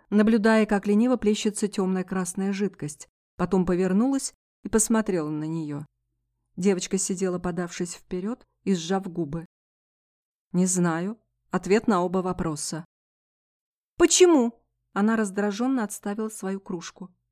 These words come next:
"Ты взрослая! Ты должна знать!" "Душа моя, я абсолютно не информирована о массе вещей. Сколько зубов у улитки и с какой скоростью она передвигается. Как готовить утку по-пекински.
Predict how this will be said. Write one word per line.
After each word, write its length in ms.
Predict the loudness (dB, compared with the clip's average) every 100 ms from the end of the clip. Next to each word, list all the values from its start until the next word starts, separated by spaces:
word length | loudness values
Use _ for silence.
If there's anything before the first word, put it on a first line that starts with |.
| _ _
"Ты 120 | 4
взрослая! 840 | 6 8 8 8 4 0 -2 -6 _ _
Ты 120 | 8
должна 460 | 10 10 8 8 8
знать!" 460 | 6 4 2 -4 -18 _ _ _ _ _ _ _ _ _
"Душа 340 | -4 0 -2
моя, 360 | -2 -2 -6 -8 _ -2
я 220 | 2 2
абсолютно 640 | 2 2 2 0 -2 -2
не 140 | 2
информирована 800 | 0 0 0 0 0 2 2 0 0
о 100 | 0
массе 440 | 0 0 -2 0
вещей. 600 | -2 -2 -6 -6 -8 -12 _ _ _ _ _
Сколько 380 | -4 4 4 4
зубов 380 | 0 2 0 -2
у 160 | -4 -2
улитки 480 | 0 -2 -4 -6 -6 -6
и 80 | -4
с 80 |
какой 280 | -2 2 2
скоростью 520 | 2 2 0 0 -2
она 160 | -2 -2
передвигается. 880 | -4 -6 -6 -8 -8 -10 -10 -10 -10 _ _ _
Как 180 | 4 6
готовить 420 | 6 4 2 2 -2
утку 320 | -6 -4 -6
по-пекински. 880 | -2 -4 -4 -2 -2 -2 -8 -10